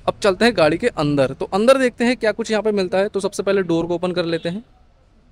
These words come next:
तो यहाँ पे देखिए भाई, सबसे ज़्यादा यहाँ पे आपको पसंद आएगा इसका ब्लैक इंटीरियर।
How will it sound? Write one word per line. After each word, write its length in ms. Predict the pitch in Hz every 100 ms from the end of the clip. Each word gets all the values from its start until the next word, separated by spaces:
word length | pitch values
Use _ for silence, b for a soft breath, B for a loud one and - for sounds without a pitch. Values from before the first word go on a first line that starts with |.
| 240 240 226 233 208 _ _ _ _ _ _ _ _ _ - - - -
तो 60 | 202
यहाँ 420 | 175 160 170 202
पे 120 | 233 233
देखिए 340 | 151 131 151
भाई, 200 | 131 160
सबसे 420 | 185 226 - 285 254
ज़्यादा 380 | 151 180 185
यहाँ 160 | 214 202
पे 100 | 214
आपको 200 | 202 -
पसंद 320 | 196 185 196
आएगा 220 | 180 175 196
इसका 220 | - 226
ब्लैक 520 | 156 131 147 175 -
इंटीरियर। 680 | 156 147 147 143 139 131 131